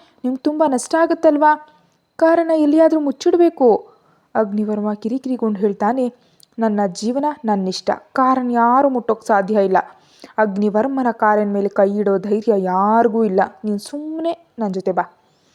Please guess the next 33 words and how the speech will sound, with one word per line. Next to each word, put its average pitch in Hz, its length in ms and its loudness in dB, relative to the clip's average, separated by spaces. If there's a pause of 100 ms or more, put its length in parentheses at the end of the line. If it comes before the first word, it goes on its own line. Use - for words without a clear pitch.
(260)
ಅವಳು 214 160 0
ಮತ್ತೆ 240 360 -4
ಮತ್ತೆ 214 280 -2
ಕಾರನ್ನೇ 208 440 -4
ನೋಡ್ತಿದ್ಲು. 202 460 -4 (380)
ಅವಳು 294 240 4
ಕಾರಿನ 285 380 -4
ಬಗ್ಗೆ 254 240 -2
ಇಷ್ಟೊಂದ್ 302 420 -8
ಚಿಂತೆ 269 280 -4
ಮಾಡೋದನ್ನ 220 440 0
ನೋಡಿ 254 320 0 (320)
ಅಗ್ನಿವರ್ಮ 202 600 -2
ಭಾವುಕನಾಗಿ 220 760 -4
ಹೇಳ್ತಾನೆ, 214 460 -2 (380)
"ನನ್ 247 200 0
ಬಗ್ಗೆಯೂ 285 400 2
ಯಾವಾಗ್ಲಾದ್ರೂ 285 680 2
ಹೀಗೆ 269 280 0
ಚಿಂತೆ 233 320 0
ಮಾಡಿದಿದ್ರೆ 277 600 0
ನಿನ್ 247 200 -4
ಸ್ಥಿತಿ 240 360 -4
ಹೀಗಾಗ್ತಿರ್ಲಿಲ್ವೇನೋ? 233 1080 2 (520)
ನಿನಗೆ 285 260 -2
ನನ್ನ 185 200 -2
ಮೇಲೆ 285 280 2
ಎಂದಿಗೂ 294 280 0
ಕಾಳಜಿ 285 380 2
ಬರಲ್ಲ 277 360 4
ಅಂತ 262 220 0
ನನಗ್ 240 300 0
ಗೊತ್ತು. 262 580 0